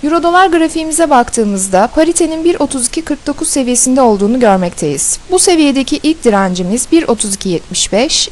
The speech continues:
ilk desteğimiz ise bir otuz iki on bir seviyesidir. Bir otuz iki on bir desteğinin aşağı yönlü kırılması durumunda ikinci destek seviyemiz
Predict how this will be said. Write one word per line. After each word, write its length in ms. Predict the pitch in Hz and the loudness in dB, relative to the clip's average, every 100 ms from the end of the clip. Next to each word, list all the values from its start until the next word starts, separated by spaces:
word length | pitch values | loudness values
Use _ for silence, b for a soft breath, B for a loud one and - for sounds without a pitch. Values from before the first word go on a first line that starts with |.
| - | -2
ilk 200 | 339 - | 0 2
desteğimiz 540 | 285 - 302 294 311 | 0 0 -2 -4 -4
ise 260 | 214 - 277 | -2 -2 0
bir 160 | 320 - | 0 0
otuz 280 | 233 214 220 | -4 -4 -6
iki 180 | 320 | -4
on 240 | 277 277 226 | 0 0 0
bir 60 | |
seviyesidir. 800 | 175 196 165 160 - 165 - - - - - B B B B | -2 -4 -4 -4 -4 -6 -8 -10 -16 -20 -20 B B B B
Bir 120 | 330 381 | 2 2
otuz 300 | 339 339 302 | 2 0 -2
iki 160 | 349 | -2
on 260 | - 339 359 | 0 0 2
bir 200 | 330 330 | 0 2
desteğinin 580 | 226 214 - 185 190 240 | 2 2 0 -2 -4 -2
aşağı 360 | 285 - 339 349 | -2 0 0 -2
yönlü 220 | 339 320 | -4 -2
kırılması 520 | 330 320 320 302 294 | -2 -2 -2 -4 -2
durumunda 460 | 277 233 202 165 175 | -2 -2 -2 -2 -4
ikinci 380 | 240 302 311 | -4 -4 -2
destek 380 | 330 311 - 214 | -2 -2 -2 -2
seviyemiz 640 | - 196 180 170 180 - | -2 -2 -2 -2 -4 -6